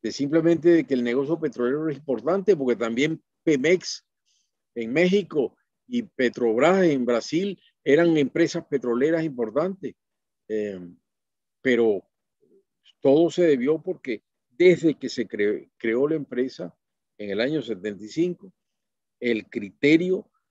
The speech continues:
fue mantener la autonomía e independencia de la empresa frente al día a día del gobierno.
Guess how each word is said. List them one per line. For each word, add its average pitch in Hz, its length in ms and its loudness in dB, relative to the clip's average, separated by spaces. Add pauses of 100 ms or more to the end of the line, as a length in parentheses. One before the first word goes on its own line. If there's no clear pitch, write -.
(140)
fue 147 420 -2
mantener 123 840 -2
la 165 140 0
autonomía 123 800 -4
e 131 80 0
independencia 107 800 -6
de 113 120 -2
la 104 80 -8
empresa 143 560 -6 (320)
frente 131 400 -2
al 107 160 -2
día 113 200 -2
a 107 40 0
día 113 240 -2
del 107 160 -2
gobierno. 98 480 -4